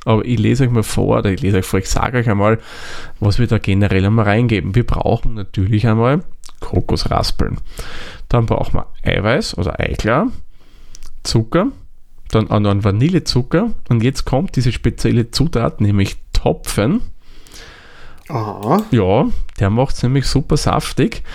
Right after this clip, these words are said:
Speaker 1: Und dann geben wir noch ein Salz rein und wer will, wenn, wer dem Ganzen ein bisschen spezielle Note verleihen möchte, der kann auch noch gerne Gewürze reingeben. Man sieht zum Beispiel einen Zimt, gemahlene
Speaker 2: Mhm.
Speaker 1: Nelken.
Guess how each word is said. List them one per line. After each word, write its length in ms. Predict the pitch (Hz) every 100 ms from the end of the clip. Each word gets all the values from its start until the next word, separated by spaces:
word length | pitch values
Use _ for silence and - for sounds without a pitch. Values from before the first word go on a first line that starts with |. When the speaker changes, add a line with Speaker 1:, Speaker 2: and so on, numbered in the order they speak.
| - - - - - - - -
Speaker 1:
Und 600 | 120 135 165 208 - -
dann 120 | 139
geben 180 | 135 139
wir 60 |
noch 200 | 123 110
ein 60 | 104
Salz 480 | - 87 120 170 -
rein 160 | 170 170
und 200 | - 147
wer 220 | 131 101 98
will, 260 | 120 190 190
wenn, 400 | 127 120 117 131
wer 80 |
dem 160 | 117 113
Ganzen 320 | 110 110 -
ein 40 | 113
bisschen 220 | 123 123
spezielle 480 | 113 120 - 113 110
Note 400 | 107 143 - 131
verleihen 540 | - 104 98 90 98
möchte, 380 | 104 110 - -
der 100 | 117
kann 300 | - - 120
auch 40 |
noch 140 | 185 160
gerne 200 | 147 143
Gewürze 580 | 139 120 127 165 - 123
reingeben. 440 | 90 90 78 90
Man 100 | 95
sieht 180 | 110 127
zum 100 | 123
Beispiel 300 | 101 104 -
einen 140 | 135
Zimt, 480 | - 123 127 135 - - - - -
gemahlene 560 | - 117 101 110 123 127
Speaker 2:
Mhm. 40 | 117
Speaker 1:
Nelken. 540 | 104 180 180 - 117